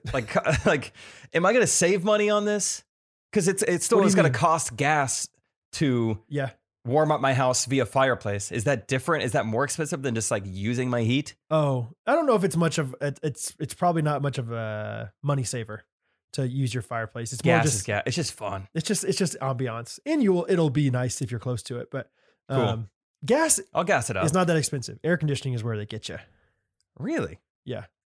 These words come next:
Speaker 2: Unless you're just, like, pumping it up to eighty degrees or something.
Speaker 1: I have it at seventy, but when I leave town,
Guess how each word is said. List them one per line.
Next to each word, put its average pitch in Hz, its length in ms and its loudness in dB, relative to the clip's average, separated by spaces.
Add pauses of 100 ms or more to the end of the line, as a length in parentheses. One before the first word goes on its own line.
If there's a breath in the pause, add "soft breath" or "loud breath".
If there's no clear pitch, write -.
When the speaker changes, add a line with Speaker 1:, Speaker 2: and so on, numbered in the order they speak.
(200)
Speaker 2:
Unless 196 260 0
you're 156 80 2
just, 120 320 -4
like, 110 180 -8 (100)
pumping 123 280 -6
it 120 80 -4
up 123 120 -4
to 117 140 -8
eighty 123 200 -4
degrees 123 340 -2
or 120 60 -6
something. 123 400 -10 (120)
Speaker 1:
I 185 100 -8
have 123 140 -2
it 104 60 -2
at 98 140 -4
seventy, 120 500 -2
but 120 120 -2
when 117 120 -2
I 113 120 0
leave 120 200 -6
town, 175 380 -4